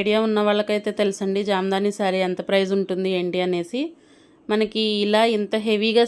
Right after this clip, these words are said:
శారీ రావాలి దాం-, జామ్దానీలో అనుకుంటే మినిమం ఫిఫ్టీన్ హండ్రెడ్ వర్త్ అయితే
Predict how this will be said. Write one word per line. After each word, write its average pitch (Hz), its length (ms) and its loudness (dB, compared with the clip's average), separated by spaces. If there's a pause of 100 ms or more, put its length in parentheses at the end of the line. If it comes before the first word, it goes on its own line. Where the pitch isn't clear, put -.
శారీ 208 280 2 (120)
రావాలి 202 380 2 (140)
దాం-, 190 240 0 (120)
జామ్దానీలో 202 640 2
అనుకుంటే 202 380 0 (500)
మినిమం 208 340 2
ఫిఫ్టీన్ 208 340 0
హండ్రెడ్ 196 280 2
వర్త్ 196 240 -2
అయితే 196 180 0